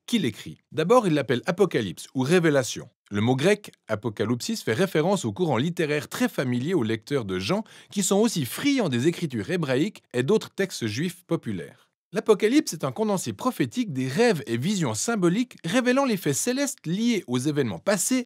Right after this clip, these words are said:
et présents, de manière à ce que la réalité en cours soit perçue à la lumière du résultat final de l'histoire. Et Jean qualifie cet apocalypse de prophétie, autrement dit une parole inspirée par Dieu et exprimée par un prophète à l'attention du peuple de Dieu,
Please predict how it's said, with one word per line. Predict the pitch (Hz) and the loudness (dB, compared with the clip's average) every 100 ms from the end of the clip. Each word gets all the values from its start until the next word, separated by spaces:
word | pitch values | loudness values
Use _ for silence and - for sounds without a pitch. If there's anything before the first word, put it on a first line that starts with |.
| _ | _
et | 220 | 0
présents, | - - 127 90 80 _ - | 0 -2 -2 -2 -12 _ 2
de | 175 | 2
manière | 233 302 330 | 4 2 2
à | 233 | 0
ce | - | 2
que | 175 | 0
la | 127 | 0
réalité | 123 254 269 226 175 170 | -2 0 2 0 2 2
en | 151 | 2
cours | - 233 262 - | 0 -4 -4 -2
soit | 139 110 | -4 0
perçue | 190 - - 233 - | 0 -2 -6 -8 -8
à | 123 | -6
la | 110 | -2
lumière | 120 165 190 156 | 0 0 0 0
du | 110 | 0
résultat | 165 151 113 120 120 | 2 0 -2 0 -2
final | - 226 202 120 127 90 | -2 -2 0 -2 -4 -8
de | 101 | -6
l'histoire. | 131 98 - 69 - _ _ _ _ | -4 -6 -10 -16 -18 _ _ _ _
Et | 170 | 0
Jean | 190 285 | 2 2
qualifie | 285 196 190 262 | 0 0 -2 -2
cet | 214 127 175 | -4 -2 -4
apocalypse | 175 170 147 139 - | -2 -2 0 -2 -4
de | 113 | -6
prophétie, | 98 208 190 110 - 220 - | -2 -2 -2 -4 -2 -4 0
autrement | 247 - 151 120 | -4 0 -2 -2
dit | 123 196 - | -4 -6 -4
une | 117 | -4
parole | 170 170 110 - | -2 -2 -4 -2
inspirée | 247 240 180 135 | -2 0 -2 0
par | 110 139 156 | 0 -2 -2
Dieu | 226 214 104 | -2 -2 2
et | 147 | 2
exprimée | - - 175 160 190 | 2 -6 0 2 2
par | 196 127 | 0 -2
un | 104 | -2
prophète | 92 160 165 202 170 | 0 -2 0 -2 0
à | |
l'attention | 107 151 143 127 92 | 0 0 -2 -6 -10
du | 82 | -12
peuple | 80 98 156 | -8 -6 -4
de | 110 | -4
Dieu, | 87 104 | -2 -2